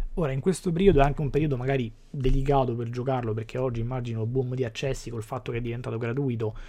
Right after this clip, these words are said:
eh, la gente sta tutta su internet perché siamo tutti in quarantena, quindi non è sicuramente il periodo migliore per provare Stadia e farsi un'idea.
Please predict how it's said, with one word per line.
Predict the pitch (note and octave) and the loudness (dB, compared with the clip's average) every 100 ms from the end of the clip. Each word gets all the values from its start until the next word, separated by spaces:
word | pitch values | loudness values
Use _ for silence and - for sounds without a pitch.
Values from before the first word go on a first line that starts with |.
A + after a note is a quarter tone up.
| - - | -16 -16
eh, | - A2+ A2+ G#2+ A2+ | -8 -4 -4 -4 -6
la | B2 | -4
gente | A#2+ C#3+ A#2 | -2 -2 -2
sta | - | -6
tutta | B2 B2+ | -4 -2
su | A#2+ | 0
internet | C3+ A#2 A2 | -2 -4 -4
perché | A#2+ A2+ | -4 -4
siamo | A#2+ C3 | -6 -2
tutti | C#3 D#3+ | -2 -2
in | |
quarantena, | D3 D#3+ F3 C#3+ A#2+ | -2 -2 -2 -2 -4
quindi | C3 B2 A#2 - | -4 -6 -6 0
non | D3+ E3+ | 4 4
è | F3 | 2
sicuramente | - D3 C#3+ D3 D#3 | -2 4 4 4 2
il | C#3+ | -2
periodo | - C#3 D3 D3 | 2 2 4 2
migliore | C3 D3 C#3 B2 | 0 2 2 2
per | C#3 C#3 A#2+ | 2 2 -4
provare | A2+ C3 C3 A#2 | -6 -4 -4 -4
Stadia | - C#3+ A2 | -4 -4 -4
e | |
farsi | - A#2 - A#2+ A2+ - _ | -4 -6 -6 -10 -10 -14 _
un'idea. | E3+ B2 A#2+ G#2+ G#2 | -8 -4 -2 -4 -4